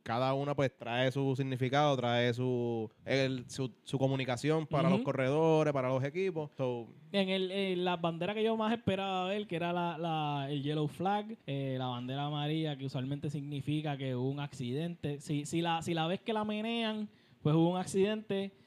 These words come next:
Speaker 2: Si la ponen solamente, pues es que vayas un poquito más lento porque hay algo que pasó en el track, pero básicamente lo que significa es que tienes que bajar velocidad y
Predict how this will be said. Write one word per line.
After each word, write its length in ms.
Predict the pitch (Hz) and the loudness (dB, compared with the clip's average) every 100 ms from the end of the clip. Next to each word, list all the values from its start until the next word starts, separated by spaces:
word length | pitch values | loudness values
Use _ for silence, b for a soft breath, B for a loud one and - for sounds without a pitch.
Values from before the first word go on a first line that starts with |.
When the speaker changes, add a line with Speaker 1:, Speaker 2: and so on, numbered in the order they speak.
| b | b
Speaker 2:
Si 180 | - 156 | -4 0
la 180 | 151 135 | 2 2
ponen 360 | 156 170 196 | 2 2 -2
solamente, 580 | 196 202 196 202 220 214 | 0 0 0 0 -2 -2
pues 140 | 185 156 | -2 -2
es 60 | |
que 120 | - 170 | -2 -2
vayas 240 | 175 175 | 0 -2
un 140 | 175 | 0
poquito 260 | 175 170 170 | -2 -2 -2
más 140 | 170 | -4
lento 500 | 170 185 214 214 208 | -2 0 0 -2 -2
porque 440 | 175 156 - 135 139 | -2 -2 -4 -6 -4
hay 180 | 143 156 | -4 -4
algo 240 | 165 165 | -2 -2
que 80 | 165 | 0
pasó 300 | 156 143 165 | -2 -4 -6
en 60 | |
el 120 | 160 156 | -6 -8
track, 380 | 196 190 190 - | -6 -4 -6 -6
pero 320 | 175 156 151 | -6 -2 -4
básicamente 600 | 135 156 160 175 180 180 | -2 -2 -2 -4 -4 -4
lo 80 | 170 | -2
que 100 | 151 | -4
significa 400 | 151 147 139 156 | -6 -6 -6 -6
es 60 | |
que 100 | 160 | -6
tienes 160 | 139 139 | -8 -6
que 80 | 151 | -4
bajar 220 | 147 147 | -4 -2
velocidad 560 | 143 143 143 147 151 156 b | -2 -4 -2 -4 -4 -8 b
y 520 | 147 160 156 143 139 | -4 -2 -2 -4 -8